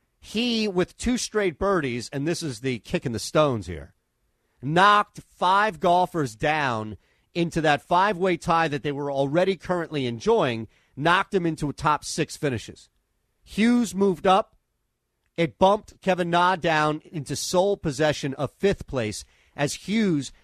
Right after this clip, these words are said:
with those two birdies, finished seventeen under, tied Will Gordon for third place. That meant Na stood alone. Initially, Na was there fourth, and you had a bunch of guys tied for fifth.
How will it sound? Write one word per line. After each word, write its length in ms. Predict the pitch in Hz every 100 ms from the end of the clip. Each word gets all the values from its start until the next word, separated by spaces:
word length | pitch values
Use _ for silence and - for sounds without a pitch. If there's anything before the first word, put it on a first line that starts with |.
| _ -
with 200 | 147 160
those 260 | 196 196
two 180 | - 185
birdies, 640 | 131 170 170 123 107 - _ _ _
finished 280 | - 180 -
seventeen 600 | - 190 202 190 185 175
under, 360 | 160 135 95 - _ _ _ _ _ _ -
tied 400 | 196 190 202 170
Will 260 | 190 185
Gordon 400 | 156 170 175 147
for 140 | 131 139
third 320 | 165 147 127
place. 480 | 160 143 85 - - _ _ _ _ _ _ _ _ _ _
That 320 | 123 180 190
meant 360 | 175 196 208 165
Na 280 | 170 185 185
stood 320 | - - 190
alone. 420 | 165 208 247 123
Initially, 440 | 120 190 - 170 156
Na 160 | 160
was 160 | 156 143
there 180 | 165 131
fourth, 480 | - 247 170 - _ _ _ _ _ _
and 160 | 131 160
you 60 |
had 140 | 165 151
a 40 |
bunch 260 | 123 180 175
of 80 | 165
guys 260 | 151 143
tied 320 | - 151 151
for 100 | -
fifth. 380 | 117 - 214 123